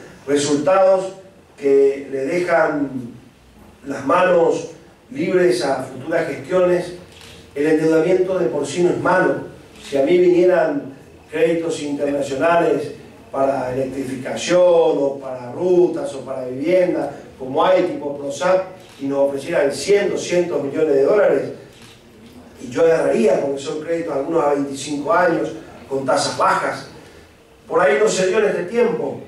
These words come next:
no nos hizo falta, o tomamos algunos muy pocos, porque el país tampoco tuvo acceso al mercado de crédito. Cuando un país no tiene acceso al mercado de crédito, difícilmente una provincia lo tenga.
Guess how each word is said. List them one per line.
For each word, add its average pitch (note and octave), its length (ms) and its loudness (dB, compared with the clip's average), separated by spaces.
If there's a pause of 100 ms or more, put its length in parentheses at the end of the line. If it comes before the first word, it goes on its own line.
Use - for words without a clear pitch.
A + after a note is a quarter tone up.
(140)
no C#3+ 140 0
nos C#3+ 220 2
hizo C#3 200 -6
falta, F#3 800 0 (140)
o - 80 -10
tomamos C#3+ 560 0
algunos C#3+ 360 -2
muy B2+ 160 -4
pocos, - 400 0
porque C#3+ 240 0
el C#3+ 120 2
país F3 340 2
tampoco A3+ 720 0 (340)
tuvo D3+ 240 0
acceso E3+ 440 0
al C#3 100 2
mercado C#3 400 2
de C#3 60 2
crédito. F#3 640 -2 (260)
Cuando C#3 300 0
un E3 100 2
país E3 240 2
no D#3+ 120 2
tiene D#3 240 2
acceso D#3 280 -2
al C#3+ 80 2
mercado D3+ 380 2
de - 40 -4
crédito, F3 600 2 (160)
difícilmente D#3 800 0
una D3 160 0
provincia C#3+ 420 0
lo B2+ 100 0
tenga. D3+ 580 2